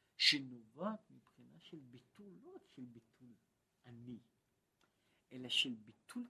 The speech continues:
כלל המציאות. המציאות הזו, למעשה, כל המציאות נעלמת. היא לא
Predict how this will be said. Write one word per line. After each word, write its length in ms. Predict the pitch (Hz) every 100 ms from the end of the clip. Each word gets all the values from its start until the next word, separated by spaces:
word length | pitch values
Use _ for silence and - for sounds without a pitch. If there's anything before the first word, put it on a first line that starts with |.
| -
כלל 300 | 139 160 185
המציאות. 600 | 180 180 - 196 170 123 _ _ _ _ _ _
המציאות 680 | 120 127 123 - 151 233 -
הזו, 360 | 202 131 175 196
למעשה, 540 | 131 117 117 - 175
כל 220 | - - 240 262
המציאות 420 | 170 - - 135 -
נעלמת. 720 | 170 - 143 127 120 107 101 - _ _ _ _ _ _ _ _ _ _
היא 200 | - 156
לא 100 | 170